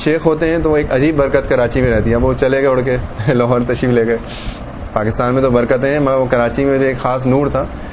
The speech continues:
ایسا لگتا ہے جیسے وہ کچھ کمی ہو رہی ہو اس میں۔ مگر حضرت فرماتے ہیں جہاں مرغی جاتی ہے اس کے بچے بھی وہیں، چوزے بھی وہیں چلے جاتے ہیں۔ تو اگر کسی کے پاس طاقت ہو، آ،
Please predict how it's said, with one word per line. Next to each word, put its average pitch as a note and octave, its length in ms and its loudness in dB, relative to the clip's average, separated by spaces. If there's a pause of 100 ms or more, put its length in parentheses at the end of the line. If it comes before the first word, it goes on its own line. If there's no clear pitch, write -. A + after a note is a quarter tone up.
(140)
ایسا B2+ 140 2
لگتا C3+ 200 -2
ہے D3+ 40 0
جیسے D3 180 0
وہ D3 180 2
کچھ C#3+ 200 -4
کمی C#3+ 280 2
ہو A#2 200 2
رہی A#2 120 2
ہو G#2+ 60 2
اس G#2+ 160 -2
میں۔ - 80 -2 (880)
مگر A2 280 0 (180)
حضرت A2+ 200 2
فرماتے B2 360 2
ہیں C3+ 60 2
جہاں B2+ 220 0
مرغی B2 280 2
جاتی C3+ 340 0
ہے C#3+ 40 2
اس C3+ 120 -2
کے C3+ 80 -4
بچے A2+ 260 0
بھی C#3 80 2
وہیں، C#3 160 0
چوزے C3 260 2
بھی C3+ 120 0
وہیں C3 180 0
چلے B2 140 2
جاتے A#2 240 0
ہیں۔ - 160 -2 (260)
تو G#2 80 0
اگر A2 140 2
کسی A#2 260 -2
کے A#2+ 80 0
پاس A#2 200 2 (280)
طاقت A2+ 420 0
ہو، A2+ 240 2 (540)
آ، A2+ 140 0